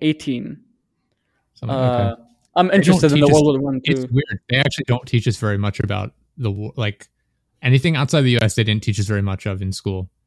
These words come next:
Speaker 1: It's weird,
Speaker 2: Like,
Speaker 1: 'cause you
Speaker 2: they
Speaker 1: actually won these <laughs> wars, not, yeah, like, the fucking Iraqi wars and shit, other things.
Speaker 2: Yeah, they, they, uh, like, when we covered, like, World War One, they briefly went over, like, "Oh, what started the war?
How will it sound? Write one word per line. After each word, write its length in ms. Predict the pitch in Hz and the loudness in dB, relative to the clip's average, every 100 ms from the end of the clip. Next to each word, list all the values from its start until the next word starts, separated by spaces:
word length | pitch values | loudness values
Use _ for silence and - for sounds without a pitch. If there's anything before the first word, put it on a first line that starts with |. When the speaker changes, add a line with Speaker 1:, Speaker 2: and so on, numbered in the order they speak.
| - | -20
Speaker 1:
It's 200 | _ - | _ -10
weird, 260 | 131 151 - | -8 -6 -6
Speaker 2:
Like, 160 | 107 | -2
Speaker 1:
'cause 140 | 110 113 | 2 2
you 60 | |
Speaker 2:
they 100 | 110 | 2
Speaker 1:
actually 240 | 110 165 147 | 2 0 2
won 200 | 185 175 | 2 2
these 180 | 151 147 | -2 -4
<laughs> 80 | 143 | -2
wars, 360 | 165 147 - 170 | 0 -2 -6 -4
not, 180 | 175 175 | -4 0
yeah, 120 | 165 | 2
like, 260 | 156 151 | 2 0
the 80 | 147 | -8
fucking 640 | 143 151 135 131 131 123 - | -12 -12 -12 -12 -14 -14 -12
Iraqi 420 | 143 139 139 139 | -6 -6 -8 -10
wars 220 | 127 127 | -14 -16
and 120 | 123 | -18
shit, 100 | 123 _ _ _ _ _ 139 | -20 _ _ _ _ _ -18
other 180 | 131 | -16
things. 240 | 139 139 - | -16 -18 -8
Speaker 2:
Yeah, 220 | 107 101 | -6 -4
they, 300 | 98 110 113 - _ _ _ _ | -4 -6 -6 -12 _ _ _ _
they, 240 | 131 117 120 | -6 -2 0
uh, 380 | 110 104 104 107 - _ | 0 -2 -2 -4 -10 _
like, 180 | - 117 | -14 -4
when 120 | 120 | -2
we 100 | 139 | -2
covered, 220 | 139 147 139 | 0 0 0
like, 160 | 127 | 0
World 220 | 110 113 | -2 -2
War 120 | 120 110 | 0 0
One, 300 | 104 104 120 | 0 0 0
they 280 | 113 104 - _ _ _ _ | 0 -2 -6 _ _ _ _
briefly 400 | 120 139 147 151 | 2 2 4 2
went 200 | 127 117 | 4 2
over, 240 | 110 110 | 0 0
like, 160 | 110 101 | -2 -2
"Oh, 160 | 185 131 | 0 0
what 220 | 127 - - | 0 -4 -14
started 480 | - - 113 123 120 | -8 -2 0 0 0
the 80 | |
war? 380 | 123 139 120 98 | 0 0 0 -4